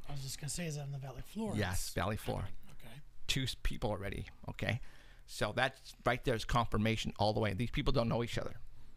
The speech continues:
Speaker 2: Okay, two years apart. <laughs> It's crazy.
Speaker 1: Two years apart
Speaker 2: Meaning the,
Speaker 1: as
Speaker 2: from the
Speaker 1: in
Speaker 2: first sighting and the second
Speaker 1: Second
Speaker 2: sighting,
Speaker 1: sighting.
Speaker 2: which is last week, two weeks ago.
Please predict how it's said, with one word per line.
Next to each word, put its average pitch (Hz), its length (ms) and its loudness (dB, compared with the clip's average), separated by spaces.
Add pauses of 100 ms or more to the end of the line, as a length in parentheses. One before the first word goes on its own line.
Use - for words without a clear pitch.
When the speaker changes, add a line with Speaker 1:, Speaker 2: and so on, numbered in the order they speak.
(480)
Speaker 2:
Okay, - 280 0
two 170 140 4
years 139 220 2
apart. - 320 6 (140)
<laughs> - 520 0
It's - 880 -4
crazy. 107 520 6 (480)
Speaker 1:
Two 190 140 -4
years 180 220 -2
apart 165 400 -4
Speaker 2:
Meaning 135 420 2
the, - 100 2
Speaker 1:
as 160 40 0
Speaker 2:
from 135 160 4
the 120 60 2
Speaker 1:
in 147 60 -2
Speaker 2:
first 143 180 2
sighting 175 400 4 (440)
and 107 120 2
the 101 40 -2
second 123 220 2
Speaker 1:
Second 156 140 0
Speaker 2:
sighting, 127 240 4
Speaker 1:
sighting. 127 60 2
Speaker 2:
which 117 160 0
is 107 100 2
last 104 220 4
week, - 240 -6 (180)
two 117 100 2
weeks - 180 0
ago. - 220 -2